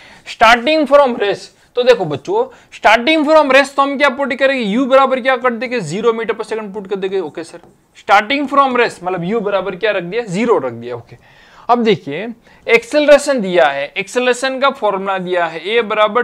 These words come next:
टू टी माइनस वन के हिसाब से एक्सेलरेशन चेंज हो रहा है। टाइम की वैल्यू रखो, उसके हिसाब से एक्सेलरेशन चेंज होगा। वेलोसिटी पूछी है, t बराबर पांचवीं सेकंड पे,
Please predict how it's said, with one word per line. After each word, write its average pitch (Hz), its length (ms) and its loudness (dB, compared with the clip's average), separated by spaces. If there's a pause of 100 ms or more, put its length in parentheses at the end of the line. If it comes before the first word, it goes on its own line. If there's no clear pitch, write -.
टू 262 320 -6 (180)
टी 254 300 -4
माइनस 214 520 -6
वन 151 220 -10
के 156 160 -14
हिसाब 151 340 -6
से 160 160 -14
एक्सेलरेशन 160 520 -14
चेंज 156 280 -12
हो 143 80 -12
रहा 147 80 -12
है। 151 160 -16
टाइम 214 260 2
की 247 120 -8
वैल्यू 247 300 -2
रखो, 226 320 0
उसके 180 260 -10
हिसाब 180 260 -6
से 165 140 -10
एक्सेलरेशन 160 560 -10
चेंज 147 260 -12
होगा। 147 180 -12 (580)
वेलोसिटी 285 680 2
पूछी 226 420 -4
है, 226 340 0 (460)
t 254 180 -4
बराबर 247 400 2
पांचवीं 262 600 0
सेकंड 226 440 -2
पे, 156 220 -4